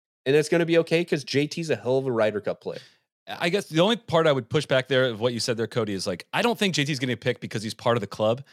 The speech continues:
Speaker 2: I think it's 'cause they, those guys genuinely think he gives them the, he's one of the guys that gives, the twelve guys gives them the best chance to win. There's no, there's no, like, this is not a sympathy forty-five-year-old, like, he's been good Phil Mickelson pick that they've done in the past. Like, that, that's not what this is,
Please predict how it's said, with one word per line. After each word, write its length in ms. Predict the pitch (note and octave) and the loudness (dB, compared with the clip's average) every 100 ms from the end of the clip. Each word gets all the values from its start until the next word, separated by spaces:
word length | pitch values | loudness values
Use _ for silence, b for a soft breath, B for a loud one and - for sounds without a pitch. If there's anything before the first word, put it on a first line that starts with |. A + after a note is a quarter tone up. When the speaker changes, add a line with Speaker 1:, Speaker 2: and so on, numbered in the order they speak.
| b b - | b b -4
Speaker 2:
I 100 | D3 | 0
think 140 | F3+ | 0
it's 100 | E3+ | 0
'cause 160 | E3 B2 | 0 2
they, 160 | C#3 | 2
those 300 | C#3 C3 C#3+ | 2 2 2
guys 180 | D#3 C#3+ | 2 0
genuinely 300 | B2 A#2+ B2+ | 0 -2 -2
think 220 | A2+ A#2+ | -4 -6
he 100 | - | -4
gives 160 | G#2 G#2 | -6 -4
them 100 | G#2+ | -4
the, 120 | G2+ E2+ - | -6 -8 -2
he's 200 | C3+ C3+ | -2 2
one 120 | C3+ | 0
of 40 | C3+ | 2
the 60 | |
guys 220 | A#2 A2+ | 2 2
that 80 | G#2+ | 0
gives, 200 | G2+ G#2+ | -2 -2
the 140 | G2+ G#2+ | -4 -6
twelve 260 | - G#2+ | 0 0
guys 200 | G2+ F#2+ | 2 -2
gives 140 | F2+ F#2 | -2 -8
them 100 | F#2 | -6
the 60 | F2+ | -6
best 140 | - | -6
chance 180 | F2 E2 | -10 -12
to 80 | E2 | -12
win. 200 | C#2+ - _ _ - | -14 -16 _ _ -4
There's 160 | D#3 D3 | -2 2
no, 300 | G#3 A3+ G3+ | 4 4 2
there's 160 | E3+ D3+ | -2 0
no, 160 | A3+ | 2
like, 280 | A3 D#3+ D3+ - B B | 4 2 0 -6 B B
this 100 | E3 | -4
is 80 | G3 | 0
not 160 | A#3+ | 2
a 60 | B3 | 2
sympathy 480 | - F#3+ F#3+ - F#3 | 2 -2 -2 -4 -6
forty-five-year-old, 1080 | - D3 D3+ C#3+ B2+ C3+ C3 C#3 C3+ C3 A#2 | -4 -2 0 2 2 2 2 4 6 6 4
like, 220 | A2 G#2+ | 2 0
he's 240 | - C3+ - | -6 -8 -2
been 200 | C#3+ C3+ | -2 0
good 380 | B2+ C#3+ C3 - b b b _ | 4 4 2 -4 b b b _
Phil 140 | D#3+ D3+ | 2 2
Mickelson 520 | C#3+ - - B2+ G#2+ | 2 0 -4 -4 -4
pick 300 | - A#2 - | -2 -2 -2
that 140 | A2+ | -6
they've 200 | A#2 G#2 | -2 -2
done 160 | G#2 A#2 | -2 -2
in 80 | G2+ | -4
the 80 | F2 | -6
past. 380 | G#2+ E2 - | -6 -6 -10
Like, 80 | F#2 | -6
that, 240 | C#3 D3 - | -4 -4 -4
that's 240 | C3+ - | -6 -2
not 240 | D3+ D#3+ C#3 | -2 0 -2
what 140 | C3 | -2
this 180 | B2+ - | -2 -2
is, 300 | G2 - | -4 -6